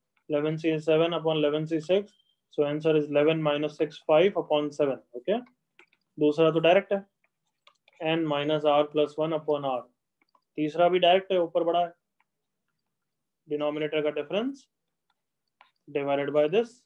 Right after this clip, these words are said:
यहाँ पे या तो फ्लिपिंग whipping से कोई काम नहीं चलेगा क्योंकि N पता नहीं है हमें, तो reciprocal लेना ही better। And see this, so one upon, अब ये difference हो गया, N minus four और फ़ाइव नीचे आएगा तो फ़ाइव ऊपर चला गया,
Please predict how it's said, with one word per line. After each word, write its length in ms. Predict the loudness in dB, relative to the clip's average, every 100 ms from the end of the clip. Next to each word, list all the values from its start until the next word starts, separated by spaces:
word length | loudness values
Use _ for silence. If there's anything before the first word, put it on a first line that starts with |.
| _ _ _ _ _ _ _ _ _ _ -20 _ _ _ _ _ -8
यहाँ 200 | -2 -2 2
पे 140 | 2
या 80 | 2
तो 100 | -2
फ्लिपिंग 460 | -4 -4 -2 -4 -4
whipping 320 | -4 -4 -6
से 100 | -4
कोई 140 | -2
काम 180 | 0 0
नहीं 120 | -2
चलेगा 220 | -2 -2
क्योंकि 180 | -2 -2 -2
N 100 | 0
पता 200 | -2 0
नहीं 140 | 0 -2
है 60 |
हमें, 180 | -6 -10
तो 560 | -18 _ _ _ _ -4
reciprocal 520 | -2 -2 0 0 2
लेना 160 | 2 2
ही 80 |
better। 380 | 0 0 -2 -4 -14 _ _ _ _ _ _ _ _ _ _
And 260 | -10 -10 -6
see 120 | -2 2
this, 160 | 2 2 -16 _ _ _ _ _ _ _ _ _ _ _ _ -10
so 60 | -4 2
one 160 | 4
upon, 340 | 2 2 2 2
अब 120 | 4
ये 120 | 4 4
difference 400 | 2 0 -2 0
हो 80 | 2
गया, 180 | 0 -2 _ _ _ _ _ _ -2
N 220 | 0 2
minus 340 | 2 2 0
four 240 | 0 2 4
और 140 | 2 0
फ़ाइव 340 | 2 2 0 -6
नीचे 220 | -4 -2
आएगा 200 | -2 -4
तो 100 | -4
फ़ाइव 240 | -2 -2
ऊपर 220 | -2 -6
चला 200 | -2 -2
गया, 140 | -4